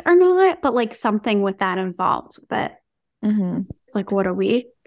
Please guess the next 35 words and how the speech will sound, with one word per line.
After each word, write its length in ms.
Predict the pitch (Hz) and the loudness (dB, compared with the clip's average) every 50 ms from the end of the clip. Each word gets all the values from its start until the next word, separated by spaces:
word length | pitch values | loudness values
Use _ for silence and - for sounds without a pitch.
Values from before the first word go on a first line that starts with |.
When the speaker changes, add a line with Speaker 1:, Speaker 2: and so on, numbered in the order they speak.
| _ _ _ _ _ _ _ _ _ _ _ _ _ _ _ _ _ - | _ _ _ _ _ _ _ _ _ _ _ _ _ _ _ _ _ -4
Speaker 2:
What 220 | - 208 208 208 | -2 -2 0 0
a 80 | 220 208 | 0 0
week. 540 | 202 208 208 208 208 190 - - - - - | 0 2 2 0 0 -2 -6 -12 -18 -16 -14
Cute. 440 | - - 214 185 190 185 185 180 285 - _ _ _ _ _ - | -10 -4 0 2 2 2 2 0 -4 -8 _ _ _ _ _ -4
I 80 | 196 | -2
like 160 | 170 175 185 | -2 -2 -4
it. 140 | - - - _ _ _ _ _ _ _ _ _ | -6 -8 -8 _ _ _ _ _ _ _ _ _
We'll 120 | - 214 196 | -2 0 0
work 160 | 180 - - | 0 0 -2
on 60 | 196 | -2
Speaker 1:
Okay, 80 | 170 165 | -2 -2
Speaker 2:
it, 20 | |
guys. 160 | 165 - 202 | -2 -4 -4
Speaker 1:
we'll 100 | 220 214 | -2 -2
work 160 | 196 196 196 175 | -2 -2 -2 -2
on 120 | 156 165 | -4 -4
it. 180 | 170 - - - - - - - _ _ - | -4 -4 -6 -8 -16 -20 -20 -20 _ _ 0
We 140 | 254 254 247 | 2 2 4
always 180 | 240 277 - - | 2 2 0 0
say 80 | 214 | 0
that 100 | 196 196 | 0 0
with 100 | 202 190 | -2 -2
merch, 220 | 190 185 185 240 - | -2 -4 -4 -2 -2
but 100 | 254 - | 0 0
it's, 160 | 262 - - | 0 0 -2
it's, 180 | - 294 - - | -4 -4 -4 -2
guys, 260 | - 254 220 220 220 | -4 -2 -2 -2 -2
it's 200 | 262 240 240 - | -4 -4 -2 -2
really, 360 | 269 214 214 208 220 233 240 - | 0 0 0 0 0 -2 -2 -2
Speaker 2:
<laughs> 0 | |
Speaker 1:
it 160 | 247 - - | -2 -2 0
is 320 | 220 214 208 220 220 - - - - - _ _ | 0 0 0 0 -2 -4 -12 -20 -20 -20 _ _
so 220 | - - 262 226 208 | -6 -2 0 0 0
much 180 | 214 233 - | 0 -2 -4
harder 640 | - 233 208 202 196 202 202 208 220 226 - - - | -2 -2 -2 0 2 2 2 2 0 -2 -4 -6 -12